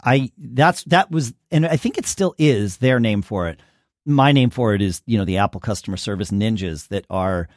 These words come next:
skilled and empowered to solve problems. And the way it used to work is if you had an issue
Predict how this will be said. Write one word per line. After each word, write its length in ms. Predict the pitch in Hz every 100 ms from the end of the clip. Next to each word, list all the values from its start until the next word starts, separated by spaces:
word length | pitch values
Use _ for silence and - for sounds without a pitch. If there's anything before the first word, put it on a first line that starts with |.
| _ _ _ _
skilled 560 | - 196 214 226 202 214
and 380 | 165 208 254 240
empowered 1040 | - 208 196 160 208 208 208 139 113 90 -
to 100 | -
solve 400 | 127 143 127 127
problems. 640 | - 143 135 120 85 80 _
And 200 | 139 151 _
the 100 | -
way 280 | 151 196 233
it 120 | 233
used 360 | 175 226 269 -
to 60 |
work 360 | 190 160 143 131 _ _ _
is 160 | - 120
if 160 | 156 170
you 120 | 170
had 420 | 180 214 240 202
an 140 | 180 185
issue 580 | 175 147 - 156 151